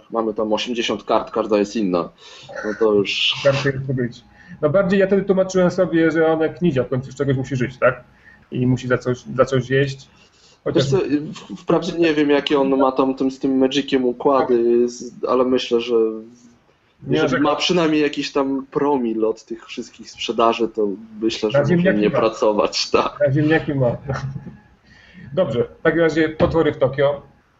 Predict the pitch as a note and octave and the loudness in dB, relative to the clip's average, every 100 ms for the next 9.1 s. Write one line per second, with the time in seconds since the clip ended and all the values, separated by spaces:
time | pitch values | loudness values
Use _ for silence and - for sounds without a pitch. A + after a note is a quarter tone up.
0 | _ _ _ _ - - - _ _ _ | _ _ _ _ -10 -10 -12 _ _ _
1 | _ - G3 G3 F#3+ F3+ E3+ D3+ A#2 - | _ -4 0 0 0 -2 0 0 0 -4
2 | - F3+ F3 F3 E3+ E3 D#3+ D#3 C3+ E3 | -2 0 2 2 4 2 0 -4 -4 -2
3 | C#3+ C3 C#3 C#3+ D3+ - - _ _ _ | 0 -2 0 2 2 -4 -20 _ _ _
4 | _ _ C#3 C3 - - C3+ C#3 D3 - | _ _ -20 -20 -20 -6 -2 2 0 0
5 | D3 C#3+ C#3 C3+ B2+ - - D3 E3 - | 2 2 2 0 0 -2 -8 -6 -6 -8
6 | _ _ _ _ _ _ C3 - C#3+ D3+ | _ _ _ _ _ _ -6 2 4 2
7 | D#3 - - - _ _ _ _ _ _ | 0 -12 -20 -20 _ _ _ _ _ _
8 | _ _ - E3 - E3 - - E3 E3+ | _ _ -4 -2 2 2 2 -2 0 2
9 | D#3 | 0